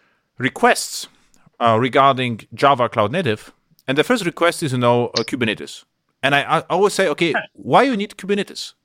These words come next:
Speaker 1: And they say, "Yeah, because we think, you know, Kubernetes is cloud native. Uh, everything which is not Kubernetes is not cloud native. This is, uh, usually a discussion where it's going on." And, and then, you know, sometimes I show them A C I,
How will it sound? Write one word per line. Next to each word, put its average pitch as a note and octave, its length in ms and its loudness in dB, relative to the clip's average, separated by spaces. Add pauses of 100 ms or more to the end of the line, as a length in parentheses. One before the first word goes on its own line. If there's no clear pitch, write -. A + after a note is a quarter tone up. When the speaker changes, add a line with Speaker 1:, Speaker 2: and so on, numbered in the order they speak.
(120)
Speaker 1:
And C#3 140 0
they D3+ 80 2
say, C#3+ 320 -2
"Yeah, D3 180 4
because B2 380 -2
we B2+ 120 -4
think, D#3+ 240 -8
you A2 40 0
know, G2+ 200 -2
Kubernetes A2 400 -6
is B2+ 120 -10
cloud C#3 200 -2
native. - 400 -6
Uh, G#2 380 0
everything C3 360 -2
which A#2+ 140 -8
is A2+ 80 -4
not B2 160 -8
Kubernetes C#3+ 480 -4
is C3+ 140 -2
not F3 200 -2
cloud F2+ 180 -2
native. E2+ 240 -8
This A#2 160 -8
is, A#2+ 120 -6
uh, B2 60 -2
usually B2+ 360 -2
a A#2 40 -4
discussion B2 440 -4
where G2+ 80 -6
it's F#2+ 100 -8
going A2 220 -2
on." D#3 180 -4 (600)
And, C#3+ 200 0
and D3 140 0
then, G#3 160 4
you G3+ 80 2
know, E3+ 320 4
sometimes F3 480 0
I C#3 140 2
show E3 220 0
them D3 280 2
A C3+ 100 0
C D3+ 180 -2
I, C#3 360 2